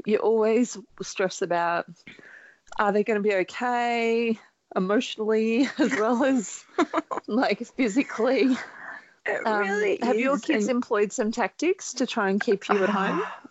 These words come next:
Speaker 2: Well, I'm usually the one doing daycare drop-off, so it's more the trying to keep me at daycare, which, like, that runs the full gamut from meltdown to, "I just want to show you one more thing." Like, I have had the
Speaker 1: Oh.
Speaker 2: most comprehensive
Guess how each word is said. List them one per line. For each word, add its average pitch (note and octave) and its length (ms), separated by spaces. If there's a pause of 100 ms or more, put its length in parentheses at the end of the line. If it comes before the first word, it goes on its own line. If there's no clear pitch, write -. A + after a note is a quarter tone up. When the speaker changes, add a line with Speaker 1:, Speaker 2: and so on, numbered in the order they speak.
(560)
Speaker 2:
Well, A#3 580
I'm G#3+ 380
usually D4+ 300
the D4 100
one A3+ 160
doing F#3 260
daycare C3 400
drop-off, - 380
so - 140
it's - 120
more F3+ 300
the D#3 400 (340)
trying E3 240
to D3 60
keep - 260
me C3 160
at - 80 (140)
daycare, B2+ 760
which, - 480 (100)
like, B2 300
that C#3+ 120
runs C#3+ 320
the D#3+ 100
full B2+ 220
gamut A#2 440
from C#3 420
meltdown C#3 720
to, E3+ 220
"I D3+ 240
just - 320
want D3 140
to C#3 80
show C#3 240
you B2+ 260
one B2+ 360
more A#2+ 220
thing." A#2+ 420
Like, F#2+ 220
I C#3 60
have D#3+ 160
had D3+ 160
the F#3 140
Speaker 1:
Oh. F3 40
Speaker 2:
most C3 220
comprehensive D3 1200